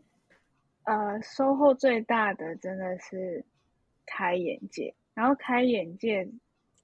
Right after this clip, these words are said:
就是看到跟台湾文化非常不一样的地方，可以看到原来人可以活得这么自我，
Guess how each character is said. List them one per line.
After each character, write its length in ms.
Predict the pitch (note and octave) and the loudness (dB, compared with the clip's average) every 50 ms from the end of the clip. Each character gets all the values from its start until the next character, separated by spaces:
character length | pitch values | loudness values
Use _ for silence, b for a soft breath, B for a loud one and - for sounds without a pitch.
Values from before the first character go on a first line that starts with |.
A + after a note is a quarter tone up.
| _ _ _ _ _ _ _ _ _ _ _ _ _ _ _ _ _ _ _ - _ _ _ - | _ _ _ _ _ _ _ _ _ _ _ _ _ _ _ _ _ _ _ -20 _ _ _ 0
就 80 | C4+ C#4 | 2 4
是 80 | C#4+ | 2
看 260 | - - C4+ C4 B3 | 2 2 0 2 4
到 180 | B3+ B3+ B3 A#3 | 4 4 4 4
跟 300 | A3+ - G#3 G#3 G3+ G#3 | 2 0 -2 0 0 -2
台 240 | G#3 - - F#3 E3+ | -6 -6 -6 -2 0
湾 240 | F3 F#3 F#3+ G3 G3+ | 0 0 0 0 -2
文 180 | F3+ A#3 G#3 | -4 -4 -4
化 240 | G3 G#3 F#3+ F3 F#3 | -4 -4 -2 -4 -4
非 200 | - - D#3+ F3 | -4 -4 -6 -6
常 300 | G#3 - - - - - | -6 -6 -10 -10 -10 -8
不 200 | - F3 F3 D#3+ | -6 -4 -2 -2
一 40 | C3+ | -2
样 180 | D3+ C#3 G#2+ - | -2 -2 -6 -8
的 100 | - - | -10 -12
地 220 | - - - - - | -12 -12 -12 -10 -10
方， 220 | - - - - - | -14 -14 -14 -12 -8
可 80 | - G3+ | -6 -6
以 60 | F3+ | -6
看 240 | - - G#3 G3 G3 | -6 -8 -10 -8 -4
到 280 | G3+ G3+ F#3+ F3+ F#3 _ _ _ _ _ _ _ _ _ | -2 0 0 -2 -2 _ _ _ _ _ _ _ _ _
原 220 | - G#3+ G3+ G#3 G#3+ | 0 0 0 2 2
来 220 | G#3 G#3 G3+ G3+ | 0 2 2 2
人 260 | G3+ F#3+ F3+ F3 F3+ | 4 4 2 2 0
可 140 | F#3+ - A3 | -2 -2 -2
以 60 | G#3+ | -2
活 180 | G3+ - F3 E3 | -2 -2 -2 -2
得 140 | E3+ D#3+ F#3 | -2 -2 -4
这 200 | - - A3+ G#3+ | -4 -2 -2 -2
么 160 | G3 F#3 F3 | 0 -2 -4
自 360 | - - - - G3 F#3+ C#3+ | -6 -10 -8 -4 -2 -2 -2
我， 220 | F2 B1 - - | -2 -4 -6 -8